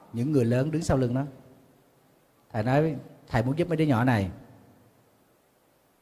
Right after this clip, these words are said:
Cái bà đó, bà đứng, bà nhìn này.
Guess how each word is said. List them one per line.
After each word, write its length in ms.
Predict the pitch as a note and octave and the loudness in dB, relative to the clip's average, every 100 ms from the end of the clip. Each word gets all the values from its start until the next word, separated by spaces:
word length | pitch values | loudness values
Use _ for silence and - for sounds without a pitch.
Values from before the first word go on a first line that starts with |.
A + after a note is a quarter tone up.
| _ _ _ _ _ _ _ _ _ _ _ _ _ _ - | _ _ _ _ _ _ _ _ _ _ _ _ _ _ -6
Cái 60 | |
bà 200 | D3 G#2 | -2 0
đó, 80 | A2+ | 0
bà 80 | C#3+ | 0
đứng, 100 | D#3 | 2
bà 60 | |
nhìn 180 | E3+ C3+ | 4 4
này. 180 | A2 G2 | 4 0